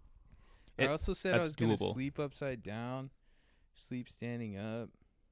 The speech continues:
Speaker 2: You did try to sleep standing up.
Speaker 1: I tried to sleep standing up, but I, not, I always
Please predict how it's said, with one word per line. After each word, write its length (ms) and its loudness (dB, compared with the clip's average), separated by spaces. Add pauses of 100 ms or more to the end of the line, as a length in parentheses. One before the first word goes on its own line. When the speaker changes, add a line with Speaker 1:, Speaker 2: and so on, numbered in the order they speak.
(300)
Speaker 2:
You 100 4
did 260 4
try 200 6
to 80 4
sleep 320 -2
standing 440 -4
up. 200 -10
Speaker 1:
I 80 -2
tried 260 2
to 60 -6
sleep 260 0
standing 400 -4
up, 240 -6 (1500)
but 200 -2
I, 180 -4
not, 260 -10
I 160 -6
always 380 -8